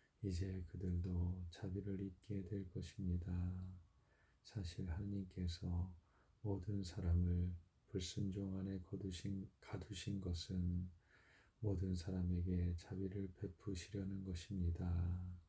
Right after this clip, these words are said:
오, 하느님의 풍요와 지혜와 지식은 정녕 깊습니다.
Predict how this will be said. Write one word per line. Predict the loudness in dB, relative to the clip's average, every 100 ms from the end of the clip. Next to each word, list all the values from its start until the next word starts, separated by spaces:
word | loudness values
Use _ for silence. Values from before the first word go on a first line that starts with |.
| _ _ -20 -20 _ -6
오, | 0 4 4 2 0 -8 _ _ _
하느님의 | -6 -2 0 2 0 -2
풍요와 | -4 -2 2 2 2 2 2
지혜와 | 0 2 4 6 6 4 2 -4 -14 _ _
지식은 | -2 -2 -2 -2 0 -2
정녕 | -2 -2 0 0 -2
깊습니다. | -2 -4 -4 -2 2 4 4 4 4 4